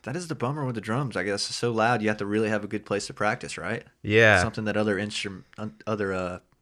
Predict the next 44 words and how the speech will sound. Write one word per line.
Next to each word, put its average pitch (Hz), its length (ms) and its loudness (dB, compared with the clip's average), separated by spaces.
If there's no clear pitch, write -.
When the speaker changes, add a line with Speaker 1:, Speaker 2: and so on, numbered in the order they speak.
Speaker 1:
musicians 104 440 -6
don't 101 100 -6
really 98 120 -6
have 95 100 -8
to - 80 -12
deal 98 180 -2
with, 90 160 0
I - 80 -6
guess. - 260 -8
Like 87 120 -8
guitars, 92 400 -6
you 92 80 -10
just - 160 -10
unplug 92 340 -8
it 85 60 -10
or 76 60 -10
whatever, - 320 -12
you - 60 -14
know, 107 160 -12
keep - 180 -10
it - 60 -14
down 90 200 -12
low. 92 160 -12
Speaker 2:
Yeah. 120 300 6
Speaker 1:
That's 104 160 2
interesting. - 420 -10
Speaker 2:
Uh, 120 120 0
Speaker 1:
Well, 147 160 10
the 147 80 6
good 208 140 6
news 180 140 4
is 139 160 4
you 131 80 0
proved 151 280 2
them 143 200 2
wrong 151 260 4
'cause 107 120 -2
you're 131 160 4
a 135 40 4
fucking 135 380 4
touring 135 300 4
musician, 127 460 2
my 95 100 2
friend. 98 380 -2